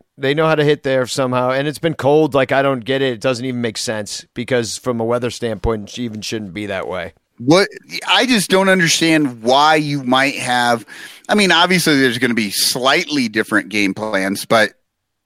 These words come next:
Speaker 2: you know, why would you go from fundamental baseball, hits, run the bases, score runs, score one run an inning if you can,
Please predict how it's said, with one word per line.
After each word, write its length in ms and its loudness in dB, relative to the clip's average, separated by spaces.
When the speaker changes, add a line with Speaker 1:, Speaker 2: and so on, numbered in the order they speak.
Speaker 2:
you 100 4
know, 120 4
why 240 6
would 140 4
you 100 2
go 220 4
from 300 2
fundamental 480 4
baseball, 600 -2
hits, 500 -2
run 240 4
the 80 2
bases, 680 0
score 500 2
runs, 380 2
score 340 2
one 240 4
run 240 4
an 80 2
inning 420 2
if 160 -2
you 80 -8
can, 360 -4